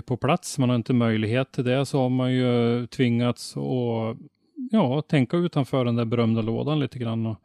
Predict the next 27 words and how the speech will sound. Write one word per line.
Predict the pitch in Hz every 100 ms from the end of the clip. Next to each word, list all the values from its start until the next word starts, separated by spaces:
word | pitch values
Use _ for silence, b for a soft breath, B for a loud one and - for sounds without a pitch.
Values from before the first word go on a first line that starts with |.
| b b b b b _ 135
eh, | 120 113 110 104 107 110 _ _ _ _ _ _ _ _ _ - 226
livestreamen | 156 185 - 175 165 156
är | 147
ju | 139 127
inte | 110 110
gratis, | 107 107 - 170 -
det | 123
kostar | - 117 120
pengar | - 113 113 113
att | 110
producera. | 117 107 - 117 120 139 175
Man | 156 127
vill | 117 123
kunna | 127 135 120
skicka | - 120 - 117
ut | 113 127 -
den | 160
gratis | 143 147 - 160 147
för | - 120
att | 110 -
man | 113
ska | -
nå | 113 120
ut | 113 123 _ -
till | -
många | 113 107 110 110
människor. | 110 113 123 - 180